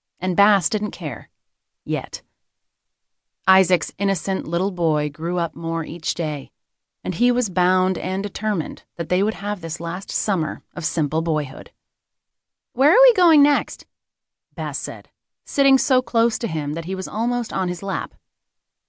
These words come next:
Isaac put an arm around him and flipped the magazine's page. The headline read, "Ten Best Places to Get Away from It All." He scanned the article. Most were coastal,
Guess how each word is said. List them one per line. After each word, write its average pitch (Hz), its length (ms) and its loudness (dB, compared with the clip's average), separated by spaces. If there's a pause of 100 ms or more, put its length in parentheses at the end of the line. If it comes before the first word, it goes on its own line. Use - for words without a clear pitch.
(460)
Isaac 220 380 2
put 226 140 -2
an 214 100 0
arm 196 260 4
around 170 420 0
him 151 220 0
and 143 140 -6
flipped - 380 -10
the 185 60 -8
magazine's 143 640 -4
page. 135 460 -10 (600)
The 202 80 4
headline 156 600 2
read, 120 320 -14 (380)
"Ten 269 340 4
Best 214 340 2
Places 151 460 -4
to - 100 -8
Get 151 160 -8
Away 165 320 -2
from 139 220 -6
It 156 80 -2
All." 135 340 -8 (880)
He 220 100 2
scanned 160 500 2
the 170 160 -2
article. 143 480 -4 (720)
Most 285 360 4
were 269 100 0
coastal, 165 640 -2